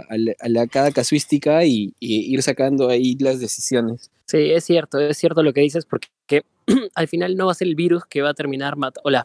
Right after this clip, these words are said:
Speaker 2: medidas o las políticas adoptadas las que van a terminar matando muchas empresas, sino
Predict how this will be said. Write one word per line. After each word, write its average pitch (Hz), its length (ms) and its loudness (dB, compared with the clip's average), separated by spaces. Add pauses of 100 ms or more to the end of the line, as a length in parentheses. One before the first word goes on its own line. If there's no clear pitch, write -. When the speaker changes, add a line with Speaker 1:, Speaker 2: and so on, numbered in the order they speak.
Speaker 2:
medidas 151 640 2
o - 20 0
las 123 160 -2
políticas 139 560 0
adoptadas 123 460 -6 (160)
las 123 160 -8
que 147 80 -2
van 139 100 2
a 147 60 -2
terminar 131 300 -4
matando 135 360 -2
muchas 135 240 -2
empresas, 127 520 -4
sino 120 360 -2